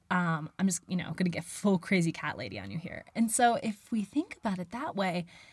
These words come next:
okay, if my cats aren't happy with how clean or not clean my apartment is, do I really think that the divine is going to be happy? How am I gonna bring in those benevolent spirits and, you know, Venus and all of these amazing energies if it's, like,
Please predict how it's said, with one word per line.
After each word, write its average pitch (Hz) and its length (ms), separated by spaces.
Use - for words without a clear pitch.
okay, 247 280
if 202 140
my 262 140
cats - 440
aren't 262 200
happy 302 360
with 302 200
how 294 140
clean 294 360
or 277 80
not 269 200
clean 269 240
my 254 120
apartment 240 440
is, 247 300
do 208 200
I 262 80
really 202 280
think 180 380
that 170 160
the 175 80
divine 156 640
is 185 140
going 226 220
to 240 40
be 247 100
happy? 247 420
How - 180
am 269 40
I 302 60
gonna 339 180
bring 190 360
in 190 160
those 180 140
benevolent 165 520
spirits 165 680
and, 170 440
you 170 80
know, 156 180
Venus 160 920
and 165 420
all 202 100
of 202 100
these 190 320
amazing 175 440
energies 165 720
if 170 160
it's, 175 120
like, 165 180